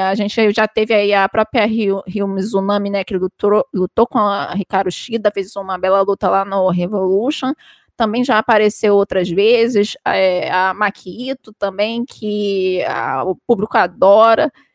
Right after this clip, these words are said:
E eu acho que eles vão apro-, se aproveitar muito disso, e aí já é outra vertente que eles podem explorar também.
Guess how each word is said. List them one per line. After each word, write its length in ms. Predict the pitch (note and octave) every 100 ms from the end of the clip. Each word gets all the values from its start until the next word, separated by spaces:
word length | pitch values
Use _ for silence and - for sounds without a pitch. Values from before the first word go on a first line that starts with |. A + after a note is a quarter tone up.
| _ _ _
E 260 | - B3+ A#3
eu 160 | A3+ B3
acho 200 | B3 -
que 100 | -
eles 320 | F4+ E4 F4 D4+
vão 140 | A#3+
apro-, 260 | C#4 C4+ -
se 100 | B3+
aproveitar 460 | - A#3+ A#3 A#3+
muito 380 | A3+ A3+ B3 C4
disso, 580 | A#3 - G3 A#3+ - A#3
e 80 | A#3+
aí 180 | A3+
já 140 | B3+ A#3
é 160 | B3+
outra 1080 | C4 B3+ B2 C4 - D4+ C#4+ C#4 B3 A#3 G#3+
vertente 580 | B3+ B3 C4+ - A#3+ -
que 80 | -
eles 220 | A#3+ C#4+
podem 420 | - A3+ A3+ A#3+
explorar 640 | C4 - - C#4 A#3 G#3 G#3
também. 560 | - C#4 C4+ F#3+ F3+ B3+